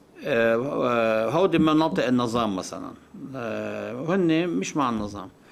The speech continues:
في ناس من مناطق، آه، النظام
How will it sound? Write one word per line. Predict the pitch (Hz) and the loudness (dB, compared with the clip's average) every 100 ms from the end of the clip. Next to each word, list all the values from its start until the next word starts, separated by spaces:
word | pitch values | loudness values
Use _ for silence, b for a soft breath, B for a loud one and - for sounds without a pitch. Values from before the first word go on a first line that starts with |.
| B B B | B B B
في | - 196 | 0 2
ناس | 208 185 185 - - _ b b - | 2 0 -6 -14 -20 _ b b -4
من | 131 139 | 2 4
مناطق، | 151 165 185 175 - | 4 4 0 0 -2
آه، | 135 131 123 120 113 | 0 0 0 -2 -2
النظام | 117 113 120 113 | -2 0 0 -2